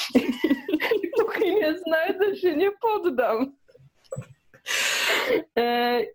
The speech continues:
i właśnie tak patrzę sobie, tyle czasu upłynęło, e, ale też widzę z perspektywy czasu to, że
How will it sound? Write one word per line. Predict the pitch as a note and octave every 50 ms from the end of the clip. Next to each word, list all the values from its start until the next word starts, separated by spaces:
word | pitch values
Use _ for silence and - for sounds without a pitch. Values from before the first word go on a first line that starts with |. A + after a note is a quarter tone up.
| _ _ -
i | C4+ C#4
właśnie | C4 D4+ C#4 D4 C#4+ - D#4+ D#4+ D#4 D4+ D4 C#4 - B3 B3
tak | - C4+ C4+ -
patrzę | - B3 B3 B3 - C4+ B3
sobie, | - - A#3 A#3 B3 B3 B3+ B3+ _ - - - - _ _ _
tyle | - C#4 C4+ C#4+ D4
czasu | D4 - D4+ C#4+ C#4+ C#4+ - A#3+ -
upłynęło, | B3+ A#3+ - A#3+ A3+ A3+ A3 G#3 F3+ F3+ F3 F#3 G3+ B3+ D#4+ D4 _ _ _ _ _ _ _ - _ - -
e, | G#3+ G#3+ G#3+ G#3+ G#3 - - _ _ _ _ _ _ -
ale | - G#3+ B3 B3+ B3
też | D#4 D#4+ D4+ -
widzę | - - C4 D4+ B3+ - C#4+ C4+ B3+ C4+
z | C4+ - - -
perspektywy | - C4+ C4 - - C#4 C4+ C#4 - C#4+ B3 B3 C4
czasu | B3+ - C4 B3 B3+ - - B3+
to, | - - B3+ B3 C4
że | B3 A#3+ C4 C4 B3 B3 A#3+ B3